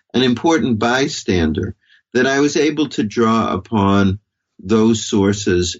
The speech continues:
and to try to imagine a biography of Akiva. At the same time, I, what I tried very hard to do here was,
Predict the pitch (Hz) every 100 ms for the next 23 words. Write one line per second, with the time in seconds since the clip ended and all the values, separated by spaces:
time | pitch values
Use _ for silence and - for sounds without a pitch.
0 | _ 110 113 113 113 160 139 139 117 123
1 | 139 165 185 180 - 107 90 98 104 _
2 | _ _ _ 107 104 117 117 117 107 107
3 | - 110 87 90 92 76 87 80 76 73
4 | - _ _ _ _ _ _ - 131 117
5 | 143 - 196 196 196 180 - 98 90 80
6 | 92 - _ _ - - _ - 127 135
7 | 135 127 123 - 185 160 139 156 143 143
8 | 135 120 107 113 117 113 107 85 78 76
9 | _ _ _ _ _ 120 127 123 123 110